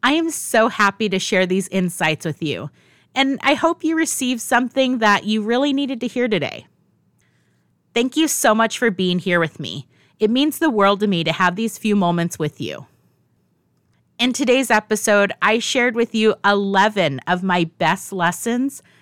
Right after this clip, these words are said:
to help give you inspiration and motivation as you prepare for your next steps or start thinking about making a new, fresh start for yourself.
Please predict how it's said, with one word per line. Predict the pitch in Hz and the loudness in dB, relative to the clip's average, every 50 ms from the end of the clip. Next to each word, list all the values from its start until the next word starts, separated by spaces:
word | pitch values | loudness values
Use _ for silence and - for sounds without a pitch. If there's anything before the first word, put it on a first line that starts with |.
| _ | _
to | - 226 | -4 -2
help | 214 - 254 220 180 185 | 0 2 2 0 0 0
give | - 220 208 196 | -2 -2 0 2
you | 226 220 - - | 0 0 0 0
inspiration | 180 190 220 226 - - - 254 254 247 254 254 - - - 277 254 254 - | -2 -2 -2 -2 -4 -6 -6 -4 -2 -2 -2 -2 -4 -4 -4 -2 -2 -2 -2
and | - 196 190 180 180 | -2 -2 -2 0 2
motivation | 190 214 226 226 185 170 143 131 135 - - - 147 143 151 151 147 _ _ _ _ _ _ _ - | 2 2 2 2 0 -2 -2 -4 -4 -4 -6 -6 -6 -4 -6 -6 -8 _ _ _ _ _ _ _ 2
as | 240 233 208 - | 2 2 2 2
you | 220 240 262 | 0 0 0
prepare | 247 - 302 269 - - 220 196 196 196 | -2 -2 -6 -4 -2 0 2 4 4 2
for | 196 - 185 | 2 -2 -2
your | 175 180 170 185 202 220 233 | -2 -2 0 0 2 2 2
next | 226 170 - - - - | 0 -2 -2 -4 -8 -8
steps | - - 139 127 131 - - - - - - _ _ _ _ _ _ _ _ | -6 -2 0 0 0 0 -2 -8 -20 -20 -20 _ _ _ _ _ _ _ _
or | - 262 285 302 | 2 2 4 2
start | - - - 254 254 214 - | 0 0 0 0 0 0 0
thinking | - 247 254 240 - 285 262 | 0 0 0 0 0 0 0
about | 254 233 240 214 117 185 | 2 2 2 2 2 2
making | 180 180 196 196 - 240 233 233 220 - | 0 0 0 -2 -2 -2 -2 -2 -2 -4
a | - 196 185 185 | -2 -2 0 0
new, | 185 180 175 175 180 196 214 202 - | 2 2 2 2 2 0 0 -2 -4
fresh | - - 208 196 185 - | -4 0 2 2 2 0
start | - - - - 160 151 160 156 - | -2 -6 -2 0 2 2 2 2 0
for | - 185 170 | -4 -4 -2
yourself. | 160 160 170 - - - 151 117 - - - - - | -2 -2 -4 -4 -2 0 0 0 0 -2 -8 -18 -20